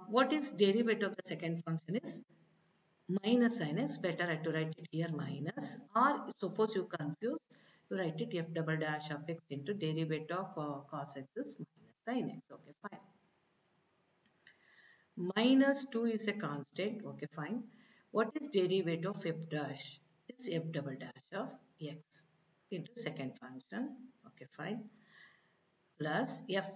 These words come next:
dash of x into, what is the na-, na-, derivative of sin x is cos x. Close the bracket. Minus, what is the next derivative of f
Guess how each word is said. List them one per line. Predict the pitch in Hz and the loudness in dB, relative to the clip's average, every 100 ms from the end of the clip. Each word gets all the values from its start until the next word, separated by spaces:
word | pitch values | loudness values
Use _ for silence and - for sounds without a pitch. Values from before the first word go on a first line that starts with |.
| 180 | -4
dash | 185 247 - | 0 0 2
of | 247 240 220 | 0 0 -2
x | 208 - | -4 -4
into, | 190 185 | -2 0
what | 180 190 | 0 0
is | 233 | 2
the | 214 | 2
na-, | 170 185 202 180 | 4 2 2 2
na-, | 170 165 160 | 0 0 0
derivative | 170 185 208 185 180 175 | 0 2 2 2 -2 -4
of | |
sin | - 165 160 160 | -2 0 0 0
x | - - | -2 -4
is | 170 165 - - | -4 -4 -6 -10
cos | - - - | -20 -20 -6
x. | 185 - - - - _ _ _ _ _ _ _ _ _ | -6 -6 -12 -14 -14 _ _ _ _ _ _ _ _ _
Close | 156 - - | -4 -4 -4
the | 220 | -4
bracket. | - - - - - _ _ _ _ _ _ 131 139 - | -6 -10 -12 -16 -20 _ _ _ _ _ _ -6 -6 -6
Minus, | 139 127 147 277 - 190 | -8 -8 -6 -4 -4 0
what | 196 254 | 0 2
is | 233 | 0
the | 175 | 2
next | 175 208 - | 2 0 2
derivative | 196 185 175 165 170 | 2 2 0 0 -2
of | 165 | -2
f | 147 | -6